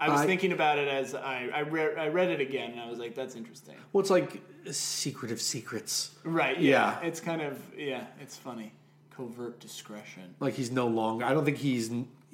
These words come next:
Speaker 2: I think he's done with covert discretion.
Speaker 1: Right. He's
Speaker 2: Yeah.
Speaker 1: making a point, a finer point of it. I, I, I, I mean, this, this is such a, this is so interesting because this song is about a specific mythology.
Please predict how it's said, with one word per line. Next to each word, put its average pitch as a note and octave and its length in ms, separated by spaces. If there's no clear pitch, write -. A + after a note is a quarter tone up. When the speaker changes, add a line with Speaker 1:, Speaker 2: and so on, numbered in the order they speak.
Speaker 2:
I C#3 100
think C#3 160
he's B2+ 280
done G#2 500
with F2+ 300
covert F#2+ 400
discretion. - 540
Speaker 1:
Right. - 240
He's C3+ 120
Speaker 2:
Yeah. - 80
Speaker 1:
making A2+ 300
a G2+ 40
point, A2 320
a A2 60
finer G#2+ 300
point G#2 240
of G2+ 40
it. G#2+ 140
I, D#3 420
I, G3+ 200
I, C#4+ 80
I G3 100
mean, A3 260
this, A3+ 420
this B3 240
is A#3 400
such - 500
a, A#2 520
this A3 100
is C4 100
so - 240
interesting - 480
because C3 760
this D3 180
song E3 460
is B2+ 480
about A#2 560
a A2 60
specific - 560
mythology. F#2+ 720